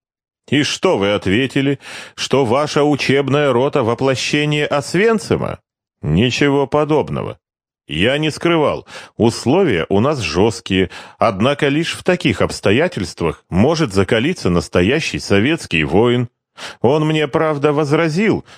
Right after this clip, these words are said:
что нагрузки чрезмерно велики, но я сказал, что у нас не было случая даже простуды».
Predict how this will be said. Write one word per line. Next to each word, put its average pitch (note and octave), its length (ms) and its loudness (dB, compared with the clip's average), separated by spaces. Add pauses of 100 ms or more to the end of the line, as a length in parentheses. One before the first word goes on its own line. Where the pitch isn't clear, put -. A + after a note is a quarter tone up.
(100)
что - 500 0
нагрузки B2 640 0
чрезмерно A#2+ 640 0
велики, C3 640 -2 (180)
но B2 440 2
я E3 300 0
сказал, E3+ 680 0 (340)
что - 300 0
у C#3 100 0
нас G3+ 280 -2
не D3+ 240 2
было E3 260 0
случая D3+ 580 0
даже D#3+ 320 0
простуды». - 720 -2